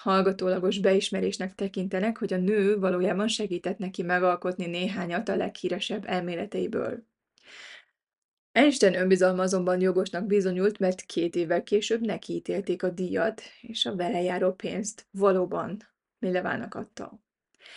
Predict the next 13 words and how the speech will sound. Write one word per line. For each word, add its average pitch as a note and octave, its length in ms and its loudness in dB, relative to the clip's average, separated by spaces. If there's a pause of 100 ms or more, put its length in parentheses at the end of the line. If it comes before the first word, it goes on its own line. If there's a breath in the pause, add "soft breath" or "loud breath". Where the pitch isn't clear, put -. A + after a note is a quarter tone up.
Ezerkilencszázhuszonegyben F#3+ 1300 2
tehát G#3+ 280 -4
végre F#3+ 460 8
elnyerte F3+ 520 -2
a F3+ 220 -2
fizikai F#3+ 420 0
Nobel-díjat, F#3+ 800 4
de B3 200 4
nem B3 240 2
azért, F#3+ 340 0
amire F3 260 -4
te F3 140 -2
gondolsz. - 640 -6